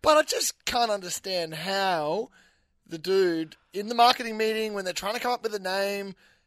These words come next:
how he sold Anus Hole to the rest of the company without one person s-, saying, "I don't know, it's kind of s-, it's really close to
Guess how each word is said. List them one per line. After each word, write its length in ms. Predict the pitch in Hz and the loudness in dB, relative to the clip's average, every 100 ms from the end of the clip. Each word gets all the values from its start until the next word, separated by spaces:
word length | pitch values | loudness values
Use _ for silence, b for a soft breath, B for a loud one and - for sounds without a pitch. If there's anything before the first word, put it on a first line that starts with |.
| - | -6
how 360 | - 294 339 | 4 6 6
he 340 | 349 262 254 226 | 4 0 0 0
sold 800 | - - - 226 226 202 160 160 _ | 0 2 2 4 6 4 0 -6 _
Anus 380 | 180 190 190 - | -4 -4 -6 -4
Hole 260 | 165 143 147 | -2 -4 -4
to 120 | - | -6
the 120 | 175 | -4
rest 280 | 165 170 - | -2 -2 -4
of 60 | 160 | -10
the 60 | |
company 460 | - 175 170 156 143 b b _ | -8 -8 -6 -10 -12 b b _
without 340 | 185 202 196 | -2 2 2
one 200 | 175 190 | 0 -2
person 320 | 185 185 175 170 | -2 -2 -4 -10
s-, 160 | - - - _ | -12 -12 -20 _
saying, 420 | - 180 175 170 165 b b b b b b b _ _ | -6 -2 -2 -4 -10 b b b b b b b _ _
"I 220 | 180 208 | -4 -2
don't 100 | 233 | -2
know, 500 | 233 233 233 220 208 202 | 0 2 4 4 2 -2
it's 180 | 190 - | -6 -10
kind 420 | - 214 233 233 | -10 -4 -2 -2
of 80 | 214 | -2
s-, 280 | - - - _ | -4 -8 -14 _
it's 180 | 185 185 | -14 -12
really 320 | 208 269 311 | -6 -4 -4
close 400 | - - 247 240 | -4 0 2 2
to 120 | 233 | -2